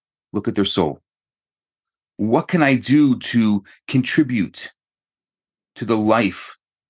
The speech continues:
of this person?" Again, we are one. We are many cells of a single organism with a single soul. So when you help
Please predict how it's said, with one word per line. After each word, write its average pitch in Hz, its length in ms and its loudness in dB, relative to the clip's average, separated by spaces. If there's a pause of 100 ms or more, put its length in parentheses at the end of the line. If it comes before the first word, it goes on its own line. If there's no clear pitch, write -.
(220)
of 90 180 -8
this 101 120 -2
person?" - 420 -6 (1700)
Again, 104 440 0 (480)
we 127 460 0
are 120 200 2
one. 101 460 -2 (260)
We 123 260 0
are 117 280 -2 (160)
many 139 420 2
cells 107 580 -2
of 101 120 -8
a - 20 -8
single 151 520 0
organism 104 580 -6 (200)
with - 160 -8
a 127 60 -2
single 143 400 0
soul. 107 400 -4 (380)
So - 180 0
when 135 220 2
you 139 160 2
help 175 400 -2